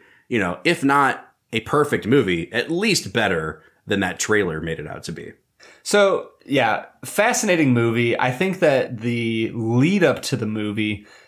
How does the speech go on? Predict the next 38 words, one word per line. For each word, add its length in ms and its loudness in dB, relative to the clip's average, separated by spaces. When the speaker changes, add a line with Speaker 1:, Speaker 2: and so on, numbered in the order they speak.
Speaker 2:
definitely 580 2
lent 340 0
it 80 2
a 60 0
sense 360 0
of, 100 -2
like, 360 0
what's 200 -2
going 320 2
on 260 4
here? 340 -4
Speaker 1:
Mm-hmm. 220 2
Speaker 2:
I, 60 2
I 60 4
feel 200 0
like 140 2
this 220 2
movie 760 2
could 340 2
be 160 6
an 140 0
outdated 540 0
take 240 -2
on 160 -2
racism. 680 -2
Speaker 1:
Sure. 360 0
Speaker 2:
And 300 4
the 60 4
biggest 500 2
critique 520 0
of 140 0
the 60 0
movie 340 0
since 440 0
it 80 4
has 200 0
come 180 0
out 440 -2